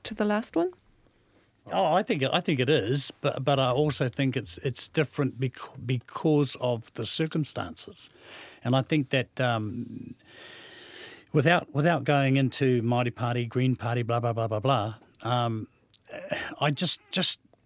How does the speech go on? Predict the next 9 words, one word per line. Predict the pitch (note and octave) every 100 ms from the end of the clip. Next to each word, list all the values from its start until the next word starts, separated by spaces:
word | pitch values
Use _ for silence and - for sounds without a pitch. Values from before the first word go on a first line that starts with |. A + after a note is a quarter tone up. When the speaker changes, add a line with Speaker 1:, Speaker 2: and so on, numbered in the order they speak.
| - - - - - -
Speaker 2:
this | C#3+ A#3+
is | E4 - - _ A4 D#4+ C3+
different, | G3 - - - - - _ _ _ _ _ _ _ -
and | D3 D3 -
covid | - G#3+ G#3+ F#3+
has | B2+ D#3 C#3
made | C#3 D3+ C#3
it | C3
different. | B2 A#2 G2+ D#2+ -